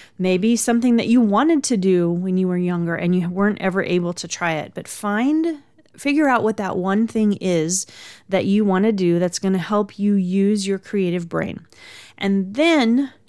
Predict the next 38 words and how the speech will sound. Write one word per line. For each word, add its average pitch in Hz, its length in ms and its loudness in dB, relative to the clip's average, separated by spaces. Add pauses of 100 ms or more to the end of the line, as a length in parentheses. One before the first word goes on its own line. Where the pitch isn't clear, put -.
turn 233 220 0
it 220 80 2
into 196 300 0
a 214 40 -2
habit. - 600 -8 (340)
Okay, 208 260 -2
so 196 380 2 (380)
tell 240 180 0
yourself 254 540 0 (100)
each 277 340 0
week, 262 440 -2 (260)
you're 208 140 4
gonna 220 180 4
spend 214 340 0
a 214 60 2
little 196 220 2
bit 190 160 0
of 180 80 -4
time 170 580 -2
working 170 340 -6
on 156 140 -6
that. - 240 -10 (140)
I've 240 200 2
set 285 200 0
a 269 40 0
goal 214 200 2
for 214 160 -4
myself 220 500 -2
that 180 200 -4
each 208 340 -6
week 185 240 -2
I'm 180 160 -2
spending 180 440 -2
at 180 200 -6
least 208 340 -2
a 262 60 -4
couple 233 320 -2
hours 180 480 -2